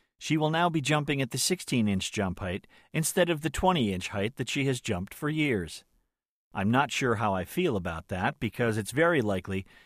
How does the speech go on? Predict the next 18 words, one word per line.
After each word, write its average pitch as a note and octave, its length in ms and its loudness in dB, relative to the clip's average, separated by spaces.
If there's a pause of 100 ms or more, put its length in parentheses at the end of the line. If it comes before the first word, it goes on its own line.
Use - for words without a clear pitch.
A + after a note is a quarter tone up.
(160)
she C#3 160 2
will B2+ 140 6
be B2 160 2
able B2+ 220 4
to B2 120 -4
run A#2+ 220 2
faster C#3 580 -2
since - 240 -2
she B2 120 0
won't A2+ 280 2
be B2+ 120 -2
taking G2+ 400 0
as G2 120 -2
much G2+ 280 0
airtime A2 600 -2
over F#2 200 -4
those G#2 260 -2
jumps. A#2 460 -2